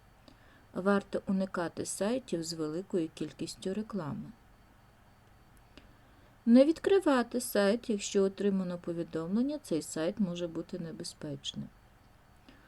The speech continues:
А також потрібно користуватися антивірусними програмами. Отже, сподіваюся, що ви будете безпечно користуватися мережею інтернет,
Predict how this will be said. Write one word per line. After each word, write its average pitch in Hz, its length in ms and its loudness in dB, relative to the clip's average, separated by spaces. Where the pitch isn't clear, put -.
А 165 140 -8
також 190 720 -2
потрібно 262 560 0
користуватися 139 1000 -8
антивірусними 180 1120 -6
програмами. 156 840 -14
Отже, 165 340 -2
сподіваюся, 180 1040 -4
що - 280 -2
ви 294 260 4
будете 226 560 -4
безпечно 247 800 -2
користуватися 185 1040 -6
мережею 160 680 -8
інтернет, 170 640 -10